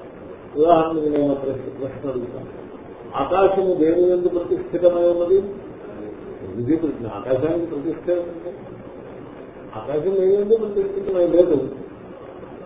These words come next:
అదేవిధంగా పరబ్రహ్మ కూడా దేని యందు ప్రతిష్ఠితమై లేదు. ఇది ప్రశ్న. మొదటిది ఇంకా రెండవది లేదు. ఆకాశం యొక్క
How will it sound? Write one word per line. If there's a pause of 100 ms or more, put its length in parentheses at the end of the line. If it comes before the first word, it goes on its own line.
అదేవిధంగా (640)
పరబ్రహ్మ
కూడా (1080)
దేని
యందు
ప్రతిష్ఠితమై (600)
లేదు. (540)
ఇది
ప్రశ్న. (1200)
మొదటిది
ఇంకా
రెండవది
లేదు. (1200)
ఆకాశం
యొక్క